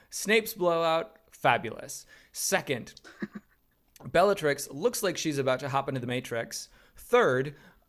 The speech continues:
I understand that they're being deliberately vague about everything that they're saying, both to prevent people, the audience, muggles,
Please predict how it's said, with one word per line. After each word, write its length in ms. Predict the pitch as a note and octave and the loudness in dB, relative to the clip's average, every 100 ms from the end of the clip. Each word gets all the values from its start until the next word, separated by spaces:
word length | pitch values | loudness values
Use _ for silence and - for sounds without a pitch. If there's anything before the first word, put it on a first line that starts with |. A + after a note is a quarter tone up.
| - | 0
I 120 | D#3+ | 2
understand 640 | E3+ F#3+ B3+ - F#3 F#3+ F3+ | 2 -2 -2 -2 -2 -2 -2
that 100 | C3 | -2
they're 160 | C#3 | -2
being 420 | C3 C3 C#3 E3 D#3 | 0 -2 -2 -4 -2
deliberately 680 | C#3+ B2 B2 C#3+ C#3 C3 | -2 -2 -4 -6 -6 -6
vague 520 | A#2 A2+ A2+ A#2+ D#3 - | -6 -4 -2 -2 -6 -8
about 420 | B2 A#2 A2 - _ _ _ _ _ _ _ _ G3 - | -4 -2 -2 -8 _ _ _ _ _ _ _ _ -10 -2
everything 480 | D3 D3+ D3+ D#3+ D3+ | 0 0 -2 -4 -4
that 100 | C#3 | -4
they're 140 | C3 | -4
saying, 480 | B2+ A2+ A#2+ D#3+ F3 _ - | -4 -2 -4 -6 -10 _ -4
both 260 | C#3+ D3+ - | 0 0 -2
to 80 | C3 | -6
prevent 340 | D3 C3+ C3 | -2 -2 -2
people, 640 | C3+ B2+ B2+ B2 B2 C3 - _ - | -6 0 2 2 0 -4 -14 _ -16
the 80 | - | -8
audience, 640 | A2 C3+ A#2 A2 C3 - - | 2 2 2 -4 -8 -10 -8
muggles, 500 | C3 B2 A2 A2 - | -4 -4 -4 -6 -10